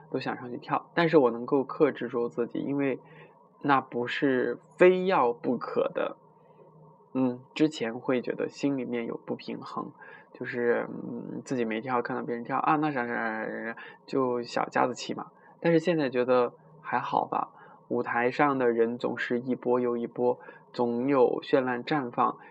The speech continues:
也总有谢幕，也总有下台做观众的时候。等自己心态平和了，也就能接受了。嗯，好，这是第一个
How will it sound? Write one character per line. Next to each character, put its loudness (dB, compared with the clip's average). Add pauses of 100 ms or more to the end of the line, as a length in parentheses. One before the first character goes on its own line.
也 4
总 -2
有 0
谢 2
幕， -4 (220)
也 2
总 -2
有 0
下 0
台 -4
做 0
观 -2
众 -6
的 -12
时 -8
候。 -6 (400)
等 0
自 0
己 -4
心 -4
态 -2
平 -4
和 -2
了， -2
也 -8
就 -8
能 -12
接 -2
受 -4
了。 -10 (600)
嗯， 8 (180)
好， 4 (100)
这 -12
是 -14
第 -10
一 -8
个 2